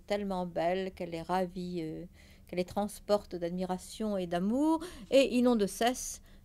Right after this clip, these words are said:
de savoir, euh, qui est cette belle princesse. On finit par leur dire que c'est la fille du, de l'empereur de Chine,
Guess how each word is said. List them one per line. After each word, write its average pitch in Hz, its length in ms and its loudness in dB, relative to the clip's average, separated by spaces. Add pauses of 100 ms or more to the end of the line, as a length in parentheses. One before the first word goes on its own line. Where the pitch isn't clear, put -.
de 208 80 -8
savoir, 208 680 -2 (100)
euh, 185 120 -4 (100)
qui - 200 -6
est 202 100 0
cette - 500 -10
belle 175 220 -4
princesse. 277 760 -4 (1040)
On 285 100 6
finit 294 300 4
par 254 200 6
leur 226 240 6
dire 254 540 2
que 262 100 -4
c'est 220 140 -4
la 190 80 2
fille 226 260 -4
du, 202 80 -6 (140)
de 175 260 2
l'empereur 180 540 2
de 165 80 -6
Chine, 240 680 -2